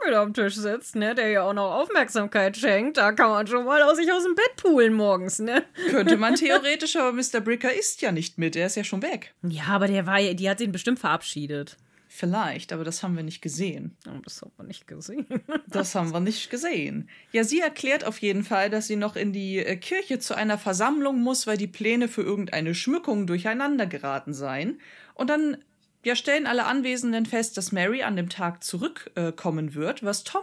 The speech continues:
Speaker 2: auch sehr freut, weil es wohl ein, äh, verführerisches Angebot aus Leeds gab. Und man merkt Cora
Speaker 1: Mhm.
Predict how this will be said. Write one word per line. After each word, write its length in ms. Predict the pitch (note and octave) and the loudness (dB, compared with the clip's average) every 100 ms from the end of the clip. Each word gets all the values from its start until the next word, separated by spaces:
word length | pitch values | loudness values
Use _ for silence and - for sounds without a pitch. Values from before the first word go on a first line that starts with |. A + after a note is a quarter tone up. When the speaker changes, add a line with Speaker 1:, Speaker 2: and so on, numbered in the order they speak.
| G#4 | -4
Speaker 2:
auch 200 | E3+ F3 | -6 -6
sehr 240 | - D#3+ | -4 -6
freut, 560 | D#3+ - C#3+ D#3 - - - - _ | -6 -6 -4 -2 -4 -10 -20 -20 _
weil 200 | G#3 D#4 | 0 0
es 140 | D4+ | 0
wohl 160 | A#3+ B3 | 0 0
ein, 340 | F#3+ G3+ G3 | 0 0 0
äh, 100 | G3 | -2
verführerisches 1080 | F#3 - F3+ - G4 D#4 G#3 G#3 A3 A3 G#3 | -4 -6 -8 -4 0 0 0 -2 -2 -2 -4
Angebot 640 | B3+ B3+ G3 E3+ D#3 D#3 - | 0 0 0 0 -2 -4 -4
aus 220 | F#3 F3+ | -4 -2
Leeds 380 | F#3 D4 - - | -2 -2 -6 -6
gab. 360 | - - - G#3+ | -6 -8 -4 0
Und 100 | A3+ | 2
man 160 | A#3 | 4
merkt 240 | C4 D#4+ - | 2 0 -4
Cora 360 | C#4 C4 | -2 2
Speaker 1:
Mhm. 60 | A#3+ | 2